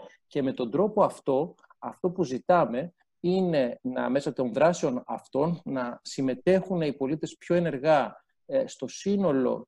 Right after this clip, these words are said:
της, ε, συζήτησης που γίνεται για την επόμενη μέρα στην Ευρώπη. Άρα το πρόγραμμα αυτό,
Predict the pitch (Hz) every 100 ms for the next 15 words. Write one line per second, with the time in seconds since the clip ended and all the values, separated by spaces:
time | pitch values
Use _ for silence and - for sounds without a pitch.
0 | _ 127 - 135 123 113 - 117 127 151
1 | 165 - 190 - 143 117 175 185 170 156
2 | 143 175 170 143 147 156 - 135 120 123
3 | 113 - _ _ - - 131 143 147 143
4 | 156 170 170 147 117 - 120 135